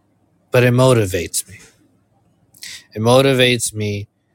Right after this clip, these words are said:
to continue doing what I'm doing and to seek that elected official position. Um, I know it's hard for people to have hope. I know it's hard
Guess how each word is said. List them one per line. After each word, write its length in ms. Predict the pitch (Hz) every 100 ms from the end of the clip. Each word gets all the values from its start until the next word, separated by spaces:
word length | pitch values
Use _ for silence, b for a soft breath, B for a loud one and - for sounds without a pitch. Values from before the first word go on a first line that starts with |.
| _ _ -
to 100 | 104
continue 880 | 123 113 - 143 143 139 110 95 87
doing 440 | 90 104 101 95
what 140 | 95
I'm 180 | 95 92
doing 500 | 90 90 90 90 90 _ b b b _ _ _
and 180 | 107 101
to 140 | 110
seek 680 | 95 - - 107 98 - - _ _ _ _ _ _ _ _ _ _ _
that 180 | 104 98
elected 480 | 95 95 90 98 92
official 460 | 87 101 92 -
position. 560 | 90 90 92 92 - 113 _ _ _ _ _ _ _ _ _ _ B B B B -
Um, 680 | 123 123 120 113 110 107 - _ _ _ _ _ _ _ _ _ - -
I 140 | 143
know 240 | 147 147
it's 140 | 151 131
hard 540 | 123 123 120 117 120 _ _ _ -
for 160 | 117
people 520 | 110 117 104 107 104 -
to 140 | - 104
have 240 | 107 101
hope. 400 | - 107 107 - _ _ _ _ _ _ _ _ _ _ _ -
I 140 | 107
know 360 | 110 113 113 113
it's 160 | 110 -
hard 600 | - 110 110 107 101